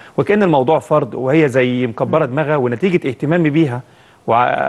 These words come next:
Speaker 2: إزاي؟
Speaker 1: فشايف إن
Speaker 2: مم.
Speaker 1: الموضوع كأن يعني خلاص هو اللي بالشكل ده. فأحيانًا بعض الناس مؤمنين إن ده كويس
Speaker 2: مم.
Speaker 1: وشيء يعني ممكن يكون سبب في دخول الجنة، بس الإنسان أحيانًا يقول لك إنه له طاقة.
Speaker 2: ده حقيقي.
Speaker 1: لو أنا
Speaker 2: آه.
Speaker 1: تراجعت،
Speaker 2: مم.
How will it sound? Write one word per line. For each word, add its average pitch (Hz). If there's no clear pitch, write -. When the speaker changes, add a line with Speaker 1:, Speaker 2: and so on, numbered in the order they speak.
Speaker 2:
إزاي؟ -
Speaker 1:
فشايف 214
إن 165
Speaker 2:
مم. 156
Speaker 1:
الموضوع 143
كأن 156
يعني 131
خلاص 135
هو 131
اللي 117
بالشكل 113
ده. 104
فأحيانًا 220
بعض 180
الناس 170
مؤمنين 160
إن 127
ده 143
كويس 101
Speaker 2:
مم. 185
Speaker 1:
وشيء 117
يعني 120
ممكن 131
يكون 131
سبب 123
في -
دخول -
الجنة، 151
بس 139
الإنسان 120
أحيانًا 156
يقول 156
لك -
إنه 127
له 143
طاقة. 110
Speaker 2:
ده 175
حقيقي. -
Speaker 1:
لو 120
أنا 175
Speaker 2:
آه. 170
Speaker 1:
تراجعت، 110
Speaker 2:
مم. 185